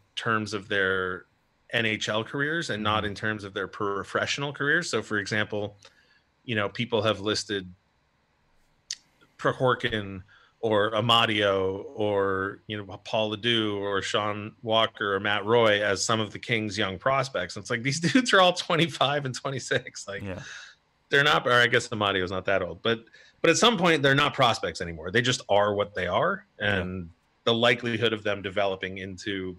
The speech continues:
Speaker 1: better players diminishes. So,
Speaker 2: Yeah.
Speaker 1: I don't know. It's just gonna be interesting.
Speaker 2: And Peterson's got, he's a huge Drake fan, right? He's got the O V O logo on the back of his mask?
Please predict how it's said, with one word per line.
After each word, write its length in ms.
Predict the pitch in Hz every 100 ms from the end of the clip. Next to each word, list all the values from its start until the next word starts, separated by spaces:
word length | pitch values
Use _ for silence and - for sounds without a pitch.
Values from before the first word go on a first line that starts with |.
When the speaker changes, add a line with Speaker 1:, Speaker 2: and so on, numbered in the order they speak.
| -
Speaker 1:
better 340 | 95 98 101
players 680 | 92 - 104 92 90 85 - _ _ _ _ _ _ _ _ _ _ _ _ _ -
diminishes. 600 | 120 101 98 90 - 65
So, 300 | - - 82 90
Speaker 2:
Yeah. 220 | 98 90 90 _ _ 95
Speaker 1:
I 40 |
don't 100 | 80
know. 60 | 69 _ _
It's 80 | -
just 120 | 110 -
gonna 140 | 107
be 80 | 92
interesting. 320 | 85 - - 139 _ _ _ _ -
Speaker 2:
And 280 | 131 127 123
Peterson's 960 | 175 196 185 180 151 147 131 - - _ _ _ - 117
got, 340 | 120 127 - -
he's 360 | 71 107 139 175
a 40 |
huge 380 | 117 135 143 -
Drake 260 | - 139 -
fan, 260 | 110 95
right? 240 | 92 110 220
He's 160 | 151
got 200 | 135 151
the 180 | 143 117
O 140 | 110 131
V 180 | 131 127
O 140 | 151
logo 380 | 180 170 180 185
on 140 | 185 180
the 40 |
back 200 | 180 196
of 80 | 190
his 120 | 185
mask? 340 | 185 226 247